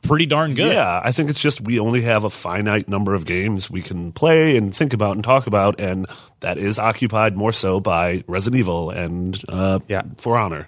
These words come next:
Speaker 3: Here's my problem. Where's our marketing lead up? There's no Blur teasers. There's no live action shorts like they did with Halo in the past. There's just, there's literally nothing.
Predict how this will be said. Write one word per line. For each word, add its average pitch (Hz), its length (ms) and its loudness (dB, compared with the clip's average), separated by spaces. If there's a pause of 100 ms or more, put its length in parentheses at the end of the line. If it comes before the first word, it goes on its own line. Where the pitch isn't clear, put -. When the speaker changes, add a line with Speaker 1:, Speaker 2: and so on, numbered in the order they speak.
Speaker 3:
Here's 226 160 0
my 196 180 2
problem. 117 480 0
Where's 180 220 2
our 220 120 4
marketing 135 540 0
lead 92 180 -4
up? 85 200 -4
There's 113 240 2
no 165 400 4
Blur 120 420 2
teasers. 120 680 0
There's 113 340 0
no 127 580 2
live 117 360 0
action 135 360 0
shorts 120 500 2
like 110 140 -2
they 110 100 0
did 104 200 -2
with 107 160 -4
Halo 123 360 2
in 101 80 -2
the 98 80 -4
past. 95 300 0
There's 123 120 -4
just, - 260 0
there's 127 160 2
literally 226 280 4
nothing. 151 440 0